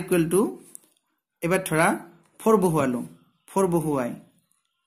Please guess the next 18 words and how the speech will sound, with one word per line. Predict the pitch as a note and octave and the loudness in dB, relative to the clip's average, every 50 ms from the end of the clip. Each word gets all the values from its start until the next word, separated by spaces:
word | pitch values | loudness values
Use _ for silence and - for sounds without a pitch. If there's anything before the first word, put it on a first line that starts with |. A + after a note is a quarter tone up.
| _ _ _ _ _ _ _ _ _ _ _ _ _ _ _ _ _ _ _ _ _ _ _ _ _ _ _ _ _ _ _ _ _ _ _ _ _ _ _ _ _ _ _ _ _ _ _ _ _ _ _ _ _ _ _ _ _ _ G5 G#5 _ _ _ _ _ - - - _ _ _ _ _ _ _ _ _ _ - - - - F3 | _ _ _ _ _ _ _ _ _ _ _ _ _ _ _ _ _ _ _ _ _ _ _ _ _ _ _ _ _ _ _ _ _ _ _ _ _ _ _ _ _ _ _ _ _ _ _ _ _ _ _ _ _ _ _ _ _ _ _ _ _ _ _ _ _ -20 -20 -20 _ _ _ _ _ _ _ _ _ _ -20 -20 -12 -4 0
লেফ্ট | F#3 G3 - - - | 0 0 0 0 -2
হেণ্ড | F#3 F3 E3 - | -2 0 2 2
চাইড, | - C3+ A#2+ G#2 - - _ _ _ _ _ _ _ _ _ _ _ _ _ _ _ - | 0 0 -4 -6 -10 -16 _ _ _ _ _ _ _ _ _ _ _ _ _ _ _ -2
বাওঁপক্ষটো | D3 D3+ D3 D#3 D#3 D#3 - E3+ D#3+ D#3 - | 0 0 0 0 -4 -6 -6 -6 -6 -4 -4
কি | E3+ D#3 D#3+ | -6 -4 0
পাম? | F3 G3+ D#4 F4+ F4 - - - _ _ _ _ - _ _ _ _ _ _ _ _ _ _ _ _ _ _ _ _ _ _ _ _ _ | 0 0 0 0 -2 -6 -12 -20 _ _ _ _ -20 _ _ _ _ _ _ _ _ _ _ _ _ _ _ _ _ _ _ _ _ _
ইয়াত | - C#3+ D#3+ D#3 | -8 -6 0 2
আছে | - - G#3+ A#3 D4+ D#4+ - - - - | 2 2 2 0 -2 -2 -4 -10 -12 -4
টু, | - G3+ F#3 D#3+ C#3 C#3+ - - - _ _ _ _ _ _ - | -2 0 2 2 0 -2 -6 -12 -20 _ _ _ _ _ _ -4
টু | F#3+ G3 G3 F#3+ | -2 0 0 0
into | F3+ E3+ D#3+ F3 A3+ C4+ - C4+ - - - _ _ _ - D#3+ | 0 -2 -2 0 -2 -2 -2 -4 -10 -18 -20 _ _ _ -2 0
আৰ | E3 E3+ F3 F3+ | 2 2 2 2
মানে | F#3 G3+ B3 F4 G4+ - - - - _ _ _ _ _ _ _ _ _ _ | 2 2 2 2 0 -2 -10 -20 -20 _ _ _ _ _ _ _ _ _ _
আমি | D3+ E3+ F3 | -2 -2 0
চাৰি | E3+ F3 F3+ G3 F#3 | 0 0 2 2 2
ধৰিছো, | F3+ F3 D#3 D3 C#3+ - C3+ C3 - - - _ _ _ - - | 2 0 0 -2 -2 -4 -6 -10 -12 -16 -20 _ _ _ -4 -4
চাৰি। | - D#3+ C3 C3 B2 - - - _ _ _ _ _ _ _ _ _ _ _ _ _ _ _ _ _ _ _ _ _ _ _ _ _ _ _ _ - | -4 -4 -8 -10 -12 -12 -14 -20 _ _ _ _ _ _ _ _ _ _ _ _ _ _ _ _ _ _ _ _ _ _ _ _ _ _ _ _ -12
ফ'ৰ, | - - F#3 | -6 -6 -6